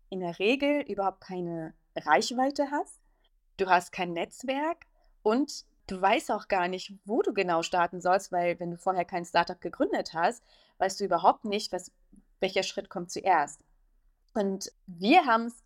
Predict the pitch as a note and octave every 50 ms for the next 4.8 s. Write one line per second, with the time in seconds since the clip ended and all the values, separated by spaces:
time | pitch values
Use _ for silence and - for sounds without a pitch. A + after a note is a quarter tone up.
0 | _ - G3 A3 C4 C#4 C4+ A3+ G#3 G#3 G#3+ A3+ A3 G#3+ G3 G3+ F#3 F#3+ G3 A#3+
1 | A#3 - G#3+ F#3+ F#3+ G#3 G#3+ G3 G#3 G#3 G#3 G#3 G#3 G#3 G3+ - - - - G#3
2 | G3 F#3+ F#3+ G3 - G#3+ B3 A#3+ G3+ F#3 F#3+ F3 F3 E3+ F3 - - F#3 E3+ E3+
3 | F#3 A3+ D4 - - - - - - G#3+ - _ _ - - _ - G3+ G#3 G#3
4 | G#3 - G3 A3 A3+ - - B3+ A3+ B3 C#4+ D4+ F#4 G#4 - -